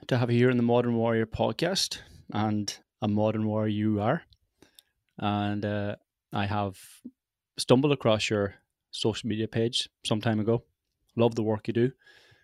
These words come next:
I know you are a best-selling author. You've had incredible success as well in other ventures, and looking forward to diving deep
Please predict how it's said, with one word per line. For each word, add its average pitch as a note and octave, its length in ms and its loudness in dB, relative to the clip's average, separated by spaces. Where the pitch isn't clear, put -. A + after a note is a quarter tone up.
I A2 40 -4
know G#2 200 -4
you G#2 300 -2
are G2+ 420 -4
a - 40 -14
best-selling G#2 480 -2
author. C3 400 2
You've G2+ 180 -6
had G2 420 -6
incredible G#2+ 420 -6
success - 760 0
as G#2 140 -2
well A2+ 440 2
in G#2+ 300 0
other A#2+ 180 4
ventures, B2 680 -2
and G#2 480 -2
looking A2 240 -4
forward G#2 240 2
to G#2 60 -6
diving G2+ 500 -2
deep A#2 260 0